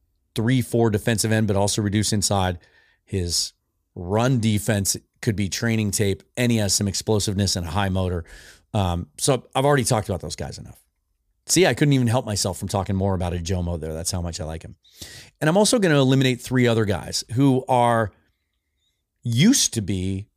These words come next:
hands down projected in the first round. Two of the three have dropped, but these are guys I just can't put a finger on. And that's Myles Murphy out of Clemson, Isaiah Foskey from Notre Dame, and Zach Harrison out of Ohio State.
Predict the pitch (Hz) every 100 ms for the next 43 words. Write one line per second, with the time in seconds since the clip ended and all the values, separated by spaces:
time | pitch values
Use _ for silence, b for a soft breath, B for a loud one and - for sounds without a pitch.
0 | _ _ - 147 143 127 98 123 113 104
1 | 110 113 101 110 104 110 101 - 92 90
2 | 92 - 240 160 120 - 117 101 85 95
3 | 85 - - _ b b b 127 131 262
4 | 247 147 127 110 110 95 151 - - 135
5 | 147 143 117 - 113 90 - - _ _
6 | _ _ _ _ _ - B B B 117
7 | 117 107 95 107 117 165 139 113 98 117
8 | 143 - _ - 113 110 107 90 104 95
9 | - 101 104 120 147 139 113 107 - 120
10 | 147 - 110 110 101 98 95 - B B
11 | 98 117 113 117 117 107 98 85 _ _
12 | _ - 104 95 87 95 85 104 95